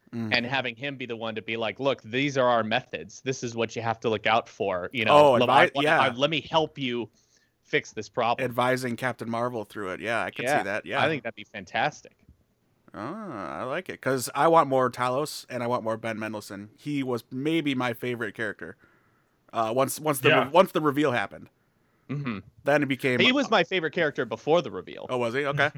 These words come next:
Speaker 2: <laughs> Yeah, I liked him a lot. And then when it turns out he's a good guy, and he's got, like, he had a sense of humor. He was comical even before the reveal.
Speaker 1: Mm-hmm.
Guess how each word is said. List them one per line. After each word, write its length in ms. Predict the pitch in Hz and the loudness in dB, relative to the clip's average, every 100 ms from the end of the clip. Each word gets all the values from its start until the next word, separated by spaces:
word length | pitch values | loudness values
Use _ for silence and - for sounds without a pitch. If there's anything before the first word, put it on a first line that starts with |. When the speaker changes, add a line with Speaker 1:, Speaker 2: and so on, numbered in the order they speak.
| 113 | -10
Speaker 2:
<laughs> 160 | _ | _
Yeah, 360 | - 147 160 123 | 0 4 4 4
I 140 | 117 | 4
liked 280 | 175 147 156 | 2 2 -2
him 80 | 123 | -8
a 60 | 98 | -4
lot. 340 | 110 127 92 | 0 0 0
And 160 | 113 127 | -4 -4
then 140 | 131 | -4
when 100 | 127 | -6
it 80 | 113 | -6
turns 220 | 131 117 | -6 0
out 180 | 117 107 | 2 2
he's 300 | 117 113 117 - | -4 -8 -10 -12
a 60 | 101 | -8
good 220 | 90 135 | -2 -2
guy, 300 | 123 85 87 - _ _ - | -2 -6 -6 -10 _ _ -4
and 80 | 120 | -2
he's 140 | 117 | -2
got, 320 | - 110 98 - - | 2 2 2 -4 2
like, 120 | 160 | 2
he 100 | 185 | 4
had 100 | 269 | 2
a 40 | 190 | 2
sense 240 | 185 165 | -2 -6
of 80 | 123 | -6
humor. 280 | 139 135 104 | -6 -4 -4
He 80 | |
was 120 | 113 - | -4 -4
comical 540 | 143 143 139 110 104 | 0 2 2 0 -2
even 240 | 143 127 113 | -2 -4 -4
before 380 | 110 131 127 | -2 4 4
the 80 | 113 | 4
reveal. 440 | 104 95 110 95 76 | 0 -2 -2 -2 -4
Speaker 1:
Mm-hmm. 320 | 135 113 101 | -6 -8 -10